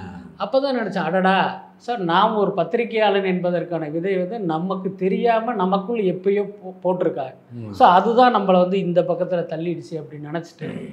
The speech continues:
Speaker 2: ம்.
Speaker 1: அந்த பயணத்தை நான் தொடங்கினேன். அதே நேரம் நான் நேசிக்கிற துறை வந்து திரைப்படத்துறை.
Speaker 2: ஆ.
Speaker 1: அப்ப நான் ஒரு பத்திரிகையாளரா, ஒரு கிரைம் ரிப்போர்ட்டரா அல்லது ஒரு பொலிட்டிக்கல் ரிப்போர்ட்டரா போகாம,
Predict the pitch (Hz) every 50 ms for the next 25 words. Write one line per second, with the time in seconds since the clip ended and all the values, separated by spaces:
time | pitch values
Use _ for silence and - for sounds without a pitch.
0 | - - - 113 113 107 151 165 175 165 160 - 170 180 190 190 190 190 190 160
1 | 151 147 - 156 156 170 175 170 160 214 262 233 214 240 254 269 262 254 269 247
2 | 196 175 175 185 208 214 202 180 175 190 220 269 277 - 302 294 - - 202 208
3 | 202 - 208 196 202 196 190 185 180 180 165 180 170 175 170 170 165 151 - -
4 | 139 135 - _ _ _ _ - 127 120 117 110 165 185 185 180 170 180 180 180
5 | 175 226 226 220 208 220 214 202 196 202 208 208 202 190 190 196 196 214 208 208
6 | 196 190 190 185 185 185 175 175 165 170 175 170 170 - - - - _ _ -
7 | 180 190 190 180 180 175 - 185 196 202 196 196 202 185 190 180 175 165 - -
8 | 170 165 165 165 165 165 165 160 - 165 175 170 175 175 165 143 147 165